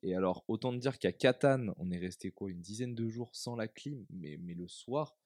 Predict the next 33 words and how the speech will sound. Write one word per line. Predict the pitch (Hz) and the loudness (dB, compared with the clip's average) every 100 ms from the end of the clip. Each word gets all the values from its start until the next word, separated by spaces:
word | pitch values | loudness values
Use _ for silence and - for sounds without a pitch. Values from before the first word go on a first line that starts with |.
| _ - | _ -6
mais | 87 | -4
on | 87 | -2
mourait | 92 104 147 135 143 | -4 -4 -4 -2 -2
de | |
chaud. | - 131 135 131 | -2 -4 -4 -4
C'était, | 98 - 110 107 101 | -8 2 4 6 4
c'était | - 107 | 4 4
le | |
Cap | - 143 113 | 6 4 6
d'Agde | 120 113 | 4 4
dans | 101 | 0
notre | 95 - | 2 2
appart, | 92 104 107 | 2 0 -2
on | |
se | 98 | 4
baladait | 104 95 98 | 6 6 6
à | 123 | 6
poil, | - 120 120 147 - - - | 6 6 8 6 2 -18 -6
on, | 101 104 104 | -2 0 -2
on | 101 | -2
vivait, | 107 107 110 | -2 2 4
non | 107 | 4
mais | 107 | 4
vraiment, | 104 120 143 | 4 4 4
c'était, | - 101 101 95 | 0 2 4 4
c'était | - - 92 | 0 -4 0
n'importe | 104 127 - 135 | 0 -2 -4 -2
quoi. | 120 110 _ - | 0 -2 _ -10
Il | 92 | 0
faisait | 104 127 | 4 4
beaucoup | 107 117 - | 4 0 0
trop | - 135 127 | -4 -2 -2
chaud. | 117 113 | -2 -2